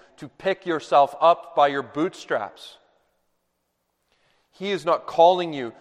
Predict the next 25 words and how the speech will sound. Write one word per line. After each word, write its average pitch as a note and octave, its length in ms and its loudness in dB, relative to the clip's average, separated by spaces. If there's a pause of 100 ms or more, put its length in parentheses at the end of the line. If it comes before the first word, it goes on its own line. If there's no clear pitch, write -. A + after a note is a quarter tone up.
(140)
to E3 120 -8
live D#3+ 540 -2
a D3 80 2
life D3+ 400 4
by C#3+ 140 4
the C3+ 80 -4
power F3+ 600 4
of D3 200 -2
your D3 260 -8
own F3+ 400 0
flesh. - 720 -6 (600)
God F3+ 500 10 (180)
calls E3+ 380 8
us E3+ 120 -10
to D#3+ 100 -14
holiness F3+ 680 -2 (220)
by C#3+ 140 4
living F3+ 580 -4
a D#3 140 -6
life C#3+ 500 0
of B2+ 180 -4
grace. C#3+ 800 -4 (1900)
To G3+ 120 -4
live G3 400 2 (200)
life F3+ 720 0